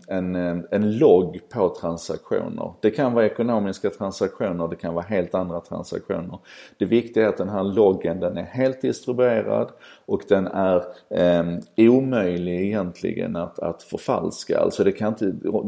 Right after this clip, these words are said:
direkt om det uppstår något fel, om någon till exempel försöker göra en dubbelbetalning, så kommer, kommer det här systemet att, att, att varna för det och se till att den transaktionen inte godkänns.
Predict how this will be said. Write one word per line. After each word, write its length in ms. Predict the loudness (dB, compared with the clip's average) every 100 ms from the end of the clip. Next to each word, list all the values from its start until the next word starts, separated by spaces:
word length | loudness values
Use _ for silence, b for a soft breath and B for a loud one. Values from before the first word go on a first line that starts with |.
| -4
direkt 640 | -4 4 6 8 6 4 0
om 140 | 4
det 60 | 4
uppstår 320 | 2 2 0
något 180 | 0 -4
fel, 380 | -2 -2 0 0
om 120 | 2
någon 200 | 0 0
till 160 | 0
exempel 420 | 0 0 -4 -4 -10
försöker 420 | -6 -2 2 4
göra 320 | 4 4 0
en 120 | -4 4
dubbelbetalning, 1040 | 4 4 0 -2 -2 -2 -2 -6 -8 -10 B B B B
så 160 | -6
kommer, 600 | 0 0 2 0 -2 -4 0
kommer 300 | 2 2 0
det 100 | 0
här 160 | -2
systemet 720 | -4 -10 -6 -4 -4 -6 -8
att, 80 | -4
att, 500 | -2 -2 -2 -2 -4
att 220 | -4 -4 -8
varna 640 | -2 2 2 2 -4 -8
för 180 | -6 -4
det 220 | -2 -4
och 100 | -6
se 140 | -8 -8
till 260 | -4 -6
att 120 | -6
den 160 | -8 -10
transaktionen 840 | -10 -12 -10 -10 -8 -10 -10 -12 -12
inte 180 | -10 -8
godkänns. 720 | -6 -8 -10 -16 -18 -20